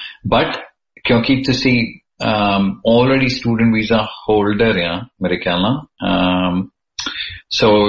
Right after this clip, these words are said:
ਜਾਂ ਅਗਰ ਤੁਸੀਂ ਬ੍ਰਿਜਿੰਗ ਤੇ ਵੀ ਆ ਤਾਂ ਵੀ ਕੋਈ ਪ੍ਰੋਬਲਮ ਨਹੀਂ ਹੈ। Just wait for the invite round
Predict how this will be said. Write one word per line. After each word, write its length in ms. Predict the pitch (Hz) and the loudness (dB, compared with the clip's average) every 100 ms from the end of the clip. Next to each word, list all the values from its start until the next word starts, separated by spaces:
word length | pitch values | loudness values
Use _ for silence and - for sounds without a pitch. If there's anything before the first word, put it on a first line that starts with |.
| 104 113 | 0 -2
ਜਾਂ 240 | 107 107 | 0 0
ਅਗਰ 160 | 104 107 | 0 -2
ਤੁਸੀਂ 260 | 110 107 | -2 -2
ਬ੍ਰਿਜਿੰਗ 400 | 95 107 151 170 | 0 0 2 0
ਤੇ 120 | - | 0
ਵੀ 180 | 95 - | -2 -2
ਆ 100 | 85 123 | -6 -4
ਤਾਂ 220 | 113 117 | 0 2
ਵੀ 220 | 127 131 - | 2 0 -2
ਕੋਈ 160 | 120 120 | 0 0
ਪ੍ਰੋਬਲਮ 420 | 117 101 101 98 | 0 0 0 0
ਨਹੀਂ 140 | 104 | 0
ਹੈ। 60 | 101 | 0
Just 500 | 95 107 - 92 101 | 0 -4 -2 0 2
wait 120 | 113 | 2
for 300 | 117 - 113 | 0 0 0
the 120 | 98 | 2
invite 400 | 95 95 92 95 | 0 0 2 0
round 420 | - 85 90 165 | -2 -2 0 -2